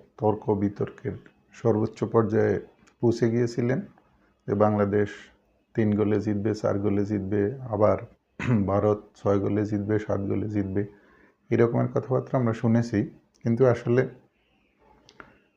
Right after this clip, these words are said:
মূল ঘটনা হলো <clears throat> আজকে তার সমাপ্তি ঘটল। তো এখানে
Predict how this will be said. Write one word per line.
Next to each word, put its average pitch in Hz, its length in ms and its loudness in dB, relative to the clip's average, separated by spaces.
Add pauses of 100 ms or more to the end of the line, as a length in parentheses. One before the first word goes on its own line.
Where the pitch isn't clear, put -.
(240)
মূল 117 360 8
ঘটনা 117 340 4
হলো 113 500 0 (260)
<clears throat> - 1800 2
আজকে 110 640 2 (200)
তার 107 140 0
সমাপ্তি 107 480 -2
ঘটল। 117 320 0 (960)
তো 107 100 -2
এখানে 117 520 0